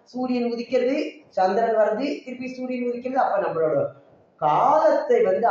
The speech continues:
ஆயுளை எல்லாம் நாள்தோறும் கபலீகரம் செய்பவர்கள் தான் யாரு? சூரிய சந்திரர்கள்.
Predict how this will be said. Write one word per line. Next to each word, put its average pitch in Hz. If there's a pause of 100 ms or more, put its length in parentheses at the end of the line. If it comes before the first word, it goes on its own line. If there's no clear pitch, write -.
(100)
ஆயுளை 233
எல்லாம் 214
நாள்தோறும் 214 (340)
கபலீகரம் 269
செய்பவர்கள் 180
தான் 156
யாரு? 165
சூரிய 240
சந்திரர்கள். 156